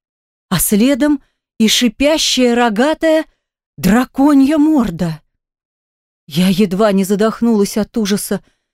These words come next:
Из ноздрей ящера валом валил чёрный дым. Дракон потянул мощные когти в мою сторону,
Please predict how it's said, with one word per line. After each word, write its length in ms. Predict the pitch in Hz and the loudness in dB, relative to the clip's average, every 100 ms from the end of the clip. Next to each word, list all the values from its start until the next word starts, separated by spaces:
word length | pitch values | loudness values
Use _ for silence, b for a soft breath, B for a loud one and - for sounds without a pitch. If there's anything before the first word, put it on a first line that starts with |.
| _ - | _ -2
Из 200 | 214 208 | 2 2
ноздрей 420 | 240 196 240 262 | 0 0 -2 0
ящера 480 | 208 262 - 247 233 | 0 -2 -2 -2 -2
валом 460 | 180 262 254 226 | 0 0 0 0
валил 340 | 214 226 254 220 | 0 0 -2 -4
чёрный 440 | - 254 247 262 | -2 0 0 0
дым. 360 | 220 240 165 - _ _ _ | 0 -2 -2 -8 _ _ _
Дракон 460 | - 220 240 311 269 | -2 -2 0 0 0
потянул 380 | 233 226 262 262 | 0 0 2 4
мощные 520 | 233 254 - 247 240 | 4 2 0 -2 -2
когти 340 | 254 254 - | 0 -2 -2
в 60 | 226 | -2
мою 220 | 220 220 | 0 0
сторону, 580 | 208 - 277 254 247 240 | -2 -2 0 2 0 -2